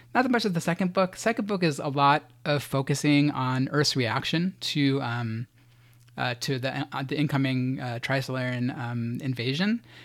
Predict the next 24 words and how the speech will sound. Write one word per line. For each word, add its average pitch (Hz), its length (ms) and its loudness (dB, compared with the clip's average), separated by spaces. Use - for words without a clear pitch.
because 156 260 4
basically, 165 300 2
like, 135 140 0
they 151 100 4
know 143 120 4
the 135 80 0
Trisolarians 127 500 -4
are 127 80 -4
coming 120 320 -2
at 117 40 -6
that 117 160 -6
time, 120 300 -8
so 120 340 -4
they 127 120 -4
have, 123 480 -2
and 165 120 4
actually, 165 260 6
like, 131 200 4
the 143 100 0
chapters 127 540 0
are 123 120 -6
labeled, 127 400 -6
like, 120 320 -10
uh, 135 100 -6